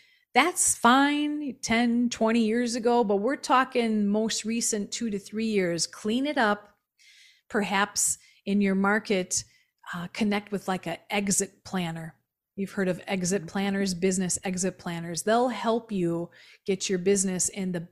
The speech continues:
Speaker 1: best shape that a business buyer will pay top dollar for your business because everything is in order. Um, and that's your, that's your golden egg. That's your legacy.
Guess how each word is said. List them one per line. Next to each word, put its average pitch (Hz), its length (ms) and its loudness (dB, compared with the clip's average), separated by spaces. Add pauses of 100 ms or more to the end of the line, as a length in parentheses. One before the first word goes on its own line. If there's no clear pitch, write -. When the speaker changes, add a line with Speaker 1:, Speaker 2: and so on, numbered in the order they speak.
Speaker 1:
best 202 440 -2 (200)
shape - 680 -2 (640)
that 185 320 2
a 190 120 2
business 208 640 2
buyer 190 500 0
will 175 260 -2
pay 175 320 -6 (100)
top 185 260 -2 (160)
dollar 190 600 -2 (280)
for 311 320 0
your 214 240 2
business 175 520 -2
because 185 440 -6
everything 185 460 -4
is 170 140 -4
in 170 200 -4
order. 180 520 -2 (640)
Um, 165 360 -8 (240)
and 208 160 2
that's 269 260 0
your, 262 360 -2 (160)
that's 262 240 -4
your 233 80 -4
golden 208 420 2
egg. 214 440 0 (640)
That's 262 220 -2
your 262 80 0
legacy. 190 840 0